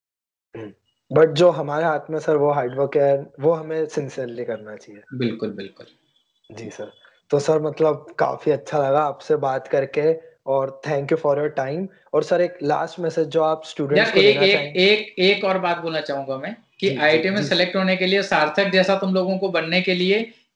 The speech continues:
Speaker 2: innovative होना बहुत जरूरी है। तुम सोचो ये कितना innovative है कि जेई खत्म हुआ और उसने अपना channel start कर लिया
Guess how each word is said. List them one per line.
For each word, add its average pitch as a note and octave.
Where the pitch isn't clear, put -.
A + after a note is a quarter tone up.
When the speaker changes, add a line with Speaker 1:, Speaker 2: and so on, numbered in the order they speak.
Speaker 2:
innovative F3+
होना G#3
बहुत G3+
जरूरी D#3
है। C#3
तुम G3+
सोचो G#3
ये A3
कितना A3
innovative F#3+
है G3+
कि G3+
जेई F3
खत्म F3+
हुआ F#3+
और G3
उसने F#3
अपना F3+
channel E3+
start E3+
कर E3
लिया E3